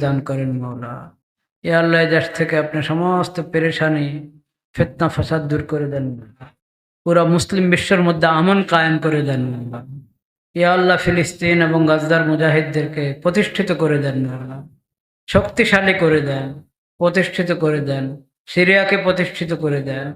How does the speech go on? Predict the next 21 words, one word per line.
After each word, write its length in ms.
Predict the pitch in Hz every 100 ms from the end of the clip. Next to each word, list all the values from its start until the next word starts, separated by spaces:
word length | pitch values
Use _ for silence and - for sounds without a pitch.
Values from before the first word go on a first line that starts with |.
| - _ _ 165
ইরাককে 360 | 170 190 190 196 175
প্রতিষ্ঠিত 460 | 180 180 - 165 165
করে 180 | 156 147 135
দেন, 160 | 135 139 - _ _ _ _ 165
এমারাতে 400 | 175 185 185 185 185
ইসলামিয়াকে 560 | - 196 202 202 190 190
প্রতিষ্ঠিত 440 | 170 170 - 170 160 160
করে 160 | 147 139
দেন। 160 | 135 143 160 - _ _ _ 175
ইয়া 120 | 175 180
আল্লাহ, 500 | 180 180 180 185 156 165
আপনি 200 | 170 175 170
মেহেরবানি 420 | 160 170 165 160 160
করে 200 | 151 151 143 156 - _ _ _ _ _ _ _ _ _ - 170
মুসলিম 420 | 160 - 170 151 147 135 - - - -
শাসকদেরকে 760 | 170 156 190 165 170 170 - 143 135 - _ _ - 180
ইসলামের 460 | - 208 214 214 -
সমাজ 220 | 190 185 170 160
নসিব 240 | - 196 -
করে, 200 | 87 87 - _ _ _ _ _ 175 175
ঈমানের 420 | 196 208 214